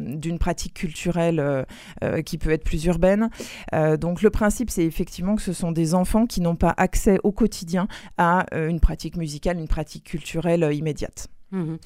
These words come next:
Speaker 2: Et alors, c'est quand même un sacré défi, parce que vous dites que ce sont des enfants qui n'ont pas d'accès direct à la musique, qui n'ont pas
Speaker 1: Mhm.
Speaker 2: été baignés
Speaker 1: Mhm.
Speaker 2: dans un environnement musical, euh, depuis leur plus jeune âge, qui n'ont pas forcément leurs parents, qui écoutent de la musique
Speaker 1: Mhm.
Speaker 2: ou qui en font.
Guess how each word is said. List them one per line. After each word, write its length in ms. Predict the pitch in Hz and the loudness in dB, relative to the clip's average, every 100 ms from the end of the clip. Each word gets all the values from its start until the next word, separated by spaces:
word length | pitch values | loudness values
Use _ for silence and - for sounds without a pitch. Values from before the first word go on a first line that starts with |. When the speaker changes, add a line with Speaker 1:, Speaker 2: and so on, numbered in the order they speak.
| - - - - | -18 -20 -14 -6
Speaker 2:
Et 60 | |
alors, 240 | 170 165 - | -4 -4 -6
c'est 180 | - 208 | -6 -6
quand 120 | - | -2
même 160 | 175 175 | -2 0
un 80 | 156 | -2
sacré 300 | - - 185 | -4 -6 -4
défi, 300 | 185 - 226 | -4 -2 -2
parce 180 | 175 - | -2 -2
que 140 | 170 | -2
vous 160 | 160 160 | -2 -4
dites 220 | 185 - | -6 -8
que 60 | |
ce 120 | 175 180 | -8 -8
sont 160 | 170 | -8
des 220 | 160 156 | -8 -6
enfants 320 | 165 - 180 156 | -6 -6 -8 -8
qui 160 | - | -6
n'ont 180 | 160 147 - - _ _ _ _ | -4 -6 -10 -20 _ _ _ _
pas 120 | 202 | -4
d'accès 340 | 190 185 - 175 | -2 -4 -4 -4
direct 380 | 160 156 180 | -4 -8 -6
à 80 | 165 | -4
la 80 | 151 | -2
musique, 560 | 156 151 139 220 - - | -2 -4 -4 -8 -10 -14
qui 120 | 175 | -8
n'ont 100 | 160 | -6
pas 120 | 185 | -4
Speaker 1:
Mhm. 60 | 147 | -4
Speaker 2:
été 140 | - | -4
baignés 520 | 131 160 185 196 277 | 0 2 4 4 2
Speaker 1:
Mhm. 60 | 440 - | 0 -4
Speaker 2:
dans 260 | 165 165 165 | -6 -4 -4
un 120 | 160 | -4
environnement 520 | 151 160 165 170 170 | -4 -4 -4 -4 -4
musical, 540 | 165 151 151 165 160 143 | -6 -8 -10 -8 -6 -8
euh, 540 | 139 - - - 143 | -10 -14 -20 -14 -6
depuis 280 | 143 156 170 | -4 -4 -4
leur 120 | 160 | -4
plus 280 | - 156 151 | -6 -4 -4
jeune 220 | 160 156 | -2 0
âge, 180 | 208 247 | 0 0
qui 100 | 180 | -4
n'ont 100 | 156 | -6
pas 120 | 147 | -8
forcément 400 | 143 - 156 143 | -12 -10 -6 -4
leurs 220 | 139 127 | -6 -8
parents, 320 | - 117 131 | -10 -10 -10
qui 200 | - 156 | -8 -4
écoutent 240 | 143 - 180 | -4 -4 -6
de 100 | 156 | -6
la 100 | 143 | -6
musique 320 | 143 160 170 | -6 -6 -8
Speaker 1:
Mhm. 80 | 185 | -10
Speaker 2:
ou 20 | |
qui 120 | - | -8
en 80 | 139 | -8
font. 260 | - 180 | -6 -6